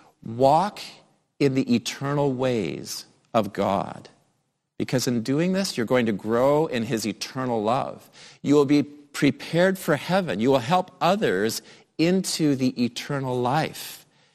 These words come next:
You will move them towards heaven. And God's goodness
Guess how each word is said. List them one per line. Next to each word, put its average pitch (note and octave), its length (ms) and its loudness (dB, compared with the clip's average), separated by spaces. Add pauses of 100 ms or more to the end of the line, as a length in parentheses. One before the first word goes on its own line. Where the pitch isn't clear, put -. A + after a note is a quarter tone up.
(120)
You A#2+ 120 2
will A#2 100 4
move C#3 460 2
them C#2+ 380 -4 (420)
towards G#2 360 0
heaven. A2+ 500 -6 (560)
And A#2 200 0
God's A2+ 360 2
goodness - 880 -2